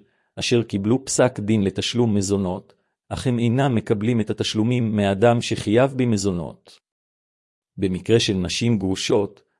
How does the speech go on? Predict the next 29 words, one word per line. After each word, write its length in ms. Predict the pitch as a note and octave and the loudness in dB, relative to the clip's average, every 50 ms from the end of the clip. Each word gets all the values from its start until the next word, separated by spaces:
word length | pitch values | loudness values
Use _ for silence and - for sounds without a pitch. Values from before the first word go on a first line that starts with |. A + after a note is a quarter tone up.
| _ _ - | _ _ -4
מדובר 380 | G#2 F#2+ G2 G#2 G2+ C#3+ D3+ C#3 | -2 0 0 2 4 4 4 4
במקרים 560 | A#2+ A2 G2+ G2+ G2+ - A#2+ C3 C#3 C#3 B2+ | 4 4 2 2 0 0 0 2 2 0 0
שבהם 460 | - A2+ G2+ F#2 G#2 A#2+ C3 B2+ A#2+ | 0 0 2 4 4 4 4 2 2
האב 300 | G#2+ A#2+ C3+ C#3 A#2+ - - | 2 2 2 2 0 -2 -2
אינו 320 | A#2+ A#2+ B2 B2+ C3+ D3+ D3+ | 0 2 2 2 2 0 0
משלם 520 | C#3 A2+ - - G#2+ G#2 A2+ D3 D3+ C3 | 0 -2 0 0 0 2 2 2 2 0
את 100 | A#2 - | -2 -2
דמי 220 | G2 G#2 A2 B2 | -2 0 0 2
המזונות 520 | C3 A2 G#2+ G2+ F#2+ G#2+ G#2+ A#2 C3 C3+ - | 2 2 0 0 2 2 2 2 0 -2 -2
שחויב 500 | - G#2 - - G2 G2 G#2 B2 C3 A#2 | -4 -6 -4 -2 0 2 4 4 2 2
בהם 320 | G#2 G#2+ G2+ G#2+ A#2+ A#2 | 2 2 2 2 2 2
במסגרת 560 | G#2+ A2 A2 G2+ - G#2+ B2 C#3+ C#3 C3 C3 | 2 2 0 0 -2 2 2 4 4 4 2
תהליך 420 | - A#2 G#2+ G2+ A2+ C3 B2+ - - | 2 0 2 2 2 0 -2 -2 0
גירושין. 640 | G#2+ G#2+ G#2 G#2 G2+ - - G2+ D#2+ B1+ A#1 A#1 - - _ _ _ _ _ _ _ _ _ _ _ _ _ _ _ _ _ _ - | 0 0 2 0 -2 -4 -4 -6 -6 -8 -10 -14 -16 -20 _ _ _ _ _ _ _ _ _ _ _ _ _ _ _ _ _ _ -6
במקרים 560 | G#2 G#2 F#2 F#2 F2 - - A#2 C#3 C#3+ C#3 | -4 -4 -2 -2 -4 -2 0 2 2 4 4
הללו 380 | A2 F#2+ F#2+ F#2+ F#2+ G2+ G#2 G2+ | 4 4 4 4 4 4 4 4
הביטוח 480 | F2+ F#2 F#2 - - C#3 C#3 - - | 4 0 -2 0 2 4 4 4 4
הלאומי 400 | A#2 G2+ G2 F#2+ G2+ A2 B2 A#2+ | 2 2 2 2 2 2 2 0
ישלם 420 | G#2+ - - A2 G2+ A2+ B2+ A#2+ A2+ | 0 0 0 0 2 2 2 2 2
לאם 260 | G#2 G2+ A2+ B2 A#2+ | 2 2 2 0 0
דמי 200 | G#2 A#2 B2 A#2+ | 0 0 0 2
מזונות 460 | A#2 G#2+ G#2 G#2 G#2+ A2 A#2+ B2+ - - | 2 0 0 0 0 0 0 0 -2 -4
חודשיים, 680 | - A#2 G#2+ G2 - - A#2 G#2 F2+ D#2+ D2 A#1+ - - _ _ _ _ _ _ _ _ | -2 -2 -2 -2 -2 -4 -2 -2 -2 -4 -6 -10 -14 -18 _ _ _ _ _ _ _ _
תוך 260 | - B2 C3 - - G#2 | 2 2 2 2 -2 -8
גבייה 340 | F#2+ F2+ G2+ A#2 C#3 D3+ | -6 -2 0 2 2 2
של 200 | - - A#2 G#2 | 2 0 -2 -2
דמי 240 | F#2+ G2 G2+ A2+ C3 | -2 -2 0 0 0
המזונות 560 | C3 B2 A2 G2+ F#2+ G#2 G#2 A2+ A2+ A#2+ - | 0 0 0 0 0 0 0 0 0 -2 -2
מהחייב. 760 | G#2+ G#2 G2+ F#2+ - - G#2 F#2 E2 C2 B1+ B1 - - - | -2 -2 -2 -2 -2 -2 -2 -2 0 -2 -4 -4 -8 -12 -20